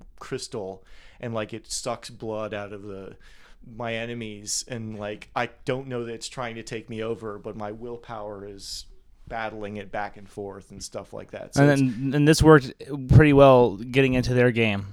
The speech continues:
Speaker 2: You were able
Speaker 1: Yeah,
Speaker 2: to integrate
Speaker 1: yeah,
Speaker 2: that
Speaker 1: ba-,
Speaker 2: character
Speaker 1: basically
Speaker 2: easily.
Speaker 1: I kind of, like, I kinda came in at the side of it,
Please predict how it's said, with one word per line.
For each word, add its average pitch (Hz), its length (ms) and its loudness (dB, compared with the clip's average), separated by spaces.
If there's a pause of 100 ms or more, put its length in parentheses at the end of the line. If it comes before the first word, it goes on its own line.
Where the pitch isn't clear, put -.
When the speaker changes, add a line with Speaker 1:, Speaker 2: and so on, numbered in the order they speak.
(100)
Speaker 2:
You 120 140 0
were 120 100 6
able 123 80 8
Speaker 1:
Yeah, 190 120 10
Speaker 2:
to - 100 4
integrate 135 120 2
Speaker 1:
yeah, 147 220 8
Speaker 2:
that 127 120 2
Speaker 1:
ba-, 117 60 0
Speaker 2:
character 127 400 6
Speaker 1:
basically - 160 6
Speaker 2:
easily. 107 180 2
Speaker 1:
I - 40 2
kind 170 140 -2
of, 139 200 -2
like, 127 460 -6 (720)
I 143 80 -12
kinda 160 260 -4
came 156 400 -8
in 143 320 -6 (100)
at 131 200 -10
the 107 80 -10
side 120 480 -6
of 120 100 -12
it, 117 180 -10